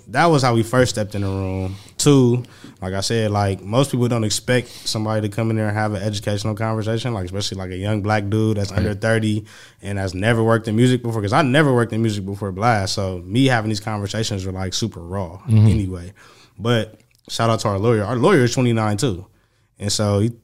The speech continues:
Speaker 1: pr-, professor at Drexel University, got a sports firm, got his own law
Speaker 2: Shit.
Speaker 1: firm, all that shit. So
Speaker 2: Can we
Speaker 1: it's
Speaker 2: get,
Speaker 1: like
Speaker 2: can we get the lawyer? Can we get a name drop on the lawyer?
Speaker 1: Carl Folks, for
Speaker 2: Shout out
Speaker 1: sure.
Speaker 2: to your
Speaker 1: Carl
Speaker 2: lawyer.
Speaker 1: Folks. Shout out to the lawyer. So,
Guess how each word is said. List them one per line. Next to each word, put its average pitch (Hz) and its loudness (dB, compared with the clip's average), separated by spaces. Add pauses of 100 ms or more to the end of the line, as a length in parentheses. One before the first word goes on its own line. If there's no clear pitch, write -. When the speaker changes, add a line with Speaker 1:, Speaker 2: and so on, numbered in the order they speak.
Speaker 1:
pr-, - -8
professor 110 -4
at 107 -2
Drexel 110 -2
University, 104 -2 (100)
got 95 -8
a 95 -6
sports 113 -2
firm, 101 -2 (140)
got 92 -6
his 92 -6
own 104 0
law 104 2
Speaker 2:
Shit. 143 6
Speaker 1:
firm, 98 0 (520)
all 123 4
that 98 0
shit. 101 -2
So - -4
Speaker 2:
Can 110 6
we - 6
Speaker 1:
it's 151 6
Speaker 2:
get, 156 6
Speaker 1:
like 101 0
Speaker 2:
can 127 4
we 143 8
get 160 6
the 127 4
lawyer? 120 8
Can 98 -2
we 113 4
get 113 6
a 101 6
name 107 6
drop 156 4
on 170 6
the 156 8
lawyer? 156 4
Speaker 1:
Carl 147 4
Folks, - -2
for - -10
Speaker 2:
Shout 113 4
out 123 6
Speaker 1:
sure. - 2
Speaker 2:
to 143 2
your 135 6
Speaker 1:
Carl 165 6
Speaker 2:
lawyer. 107 2
Speaker 1:
Folks. 110 -2
Shout 101 -6
out 110 -6
to - -12
the 107 -4
lawyer. 110 2
So, 101 -2